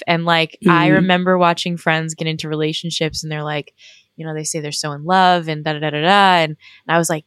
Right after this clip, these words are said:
Speaker 1: "Dang, should I be feeling that? Should I be experiencing that right now?" And ultimately, no, I didn't need to be.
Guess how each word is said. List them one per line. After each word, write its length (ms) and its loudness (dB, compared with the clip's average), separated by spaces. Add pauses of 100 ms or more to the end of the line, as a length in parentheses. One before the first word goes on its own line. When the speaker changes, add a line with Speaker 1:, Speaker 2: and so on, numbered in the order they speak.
Speaker 1:
"Dang, 360 -12
should 180 -6
I 120 0
be 140 2
feeling 520 0
that? 220 2
Should 160 -2
I 40 4
be 160 2
experiencing 880 -2
that 220 2
right 180 0
now?" 320 2 (580)
And 140 2
ultimately, 640 0
no, 580 0
I 100 -2
didn't 360 2
need 220 0
to 120 4
be. 380 2